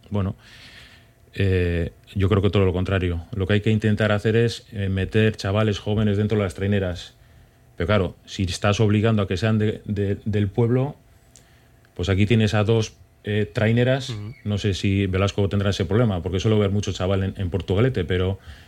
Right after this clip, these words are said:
Speaker 1: bien en Ciervena y bien en Bermeo, pues son,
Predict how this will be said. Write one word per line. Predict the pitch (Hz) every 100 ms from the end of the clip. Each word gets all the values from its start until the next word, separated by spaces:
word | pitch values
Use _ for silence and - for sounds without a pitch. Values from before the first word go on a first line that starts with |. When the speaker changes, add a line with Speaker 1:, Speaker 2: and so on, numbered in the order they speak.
| -
Speaker 1:
bien | 95 110 120
en | 113
Ciervena | 117 117 107 104 98
y | 107 104
bien | 113
en | 107
Bermeo, | 110 110 127 151 156 _ _ _ _ - - _ _ _
pues | 87 82
son, | 107 113 120